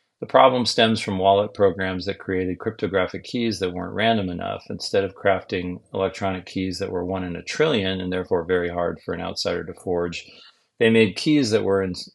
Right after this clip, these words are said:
uh, some number of thousands, a randomness factor easily hacked.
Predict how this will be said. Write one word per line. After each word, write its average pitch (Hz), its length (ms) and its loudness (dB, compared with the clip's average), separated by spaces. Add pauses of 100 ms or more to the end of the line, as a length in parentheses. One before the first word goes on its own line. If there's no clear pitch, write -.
(340)
uh, 92 220 -6
some 131 260 -2
number 101 300 2
of 87 140 -2
thousands, 101 640 6
a 95 40 -8
randomness 95 600 -4
factor 92 400 -4
easily 90 360 -8
hacked. 92 460 -8